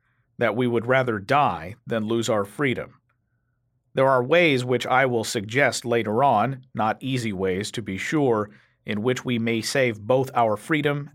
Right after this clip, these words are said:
and our lives. But all such suggestions are meaningless and vain unless we first understand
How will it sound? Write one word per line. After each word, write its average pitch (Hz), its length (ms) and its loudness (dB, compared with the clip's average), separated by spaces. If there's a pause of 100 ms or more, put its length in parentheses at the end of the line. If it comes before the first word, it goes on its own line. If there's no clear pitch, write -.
and 123 220 2
our 107 220 2
lives. 117 600 0 (920)
But 120 220 0
all 160 200 4
such - 380 0
suggestions 120 680 -2
are 107 160 0
meaningless 117 600 -2
and 95 200 -4
vain 107 420 0
unless 113 400 -4
we 113 120 -2
first 135 400 -2
understand 117 640 -4